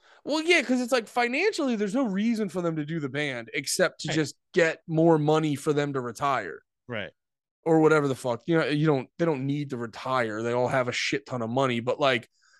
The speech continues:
Speaker 1: this is just to be like, "All right, let's just fucking, uh, get, get as much money out of this as we can." We're not gonna give 'em a shitty product, but it's not gonna have that, like, it's probably not gonna have that energy of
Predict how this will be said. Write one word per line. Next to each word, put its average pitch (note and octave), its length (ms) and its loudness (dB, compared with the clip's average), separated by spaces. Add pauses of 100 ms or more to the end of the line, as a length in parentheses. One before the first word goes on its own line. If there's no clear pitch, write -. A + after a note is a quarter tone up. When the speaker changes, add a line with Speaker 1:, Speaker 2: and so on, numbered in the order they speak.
(140)
Speaker 1:
this G#3+ 200 4
is G#3+ 100 -2
just G3 240 0
to G3 60 -4
be F#3+ 140 0
like, E3 220 6
"All E3 60 2
right, C#3 180 2
let's D#3 160 0
just E3+ 240 -4
fucking, C#3+ 600 -2 (840)
uh, D#3 160 2 (140)
get, D#3+ 260 0
get F3+ 200 4
as D#3 140 0
much D#3 200 -2
money D3+ 360 -2
out C3 160 0
of B2 60 -4
this A#2 100 -10
as B2 160 -6
we A#2+ 60 -10
can." C3+ 280 0
We're D3 80 2
not A3+ 140 2
gonna A#3 160 4
give F3+ 200 4
'em F3 140 2
a C3+ 40 0
shitty E3 480 -2
product, A3+ 500 0
but E3+ 260 2 (380)
it's E3+ 200 -4
not G3 220 2
gonna F#3 180 2
have F3 260 2
that, D3+ 240 0
like, C#3 360 -4 (220)
it's D#3 140 -8
probably G3 360 2
not F3+ 160 2
gonna E3 140 -2
have D#3 220 0
that D3 220 0
energy C#3 600 -2
of B2 680 0